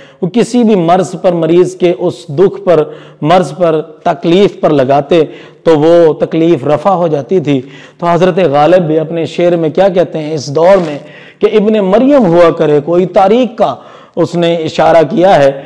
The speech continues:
कि मेरे दुख की, आज के इस दौर में कोई मेरे दुख की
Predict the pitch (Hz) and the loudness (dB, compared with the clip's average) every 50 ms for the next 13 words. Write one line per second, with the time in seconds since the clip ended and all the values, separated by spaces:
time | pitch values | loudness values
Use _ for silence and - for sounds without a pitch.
0 | - - - - - _ - 165 160 160 180 220 269 302 311 302 214 190 202 - | -18 -20 -20 -20 -20 _ -8 -6 -4 0 2 2 4 4 2 2 2 2 2 2
1 | - - 196 180 170 - - 165 170 170 202 180 180 - 196 165 135 135 160 160 | 0 0 0 0 0 0 2 2 4 4 2 2 0 0 -2 0 0 2 2 4
2 | 160 160 160 160 156 151 - 160 156 151 151 147 151 135 143 143 - - - 185 | 4 2 0 -2 -4 -4 -4 -4 -2 -2 0 0 0 0 -2 -4 -4 -2 -2 -2
3 | 190 | -2